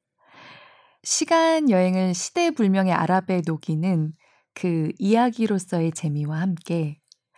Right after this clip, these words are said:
특히 바샤라트가 주인공 나에게 타임트래블,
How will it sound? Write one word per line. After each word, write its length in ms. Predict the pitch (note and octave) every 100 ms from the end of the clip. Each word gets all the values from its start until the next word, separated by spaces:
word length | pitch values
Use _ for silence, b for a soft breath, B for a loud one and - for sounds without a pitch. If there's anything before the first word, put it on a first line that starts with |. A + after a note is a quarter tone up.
| B B B B
특히 480 | - C#4 C4+ A3+ -
바샤라트가 1040 | - F#3+ F#3+ C#4+ A#3+ - - E3 D#3+ D3+ D3 _ _ _
주인공 800 | - G#3+ G#3+ G3+ G3 G3 F#3+ F#3
나에게 880 | E3 E3 E3+ D#3+ E3 C#3+ F#3 D#3+ D#3 _ _ _ _ _ -
타임트래블, 680 | F4 F4 - F#3+ - D3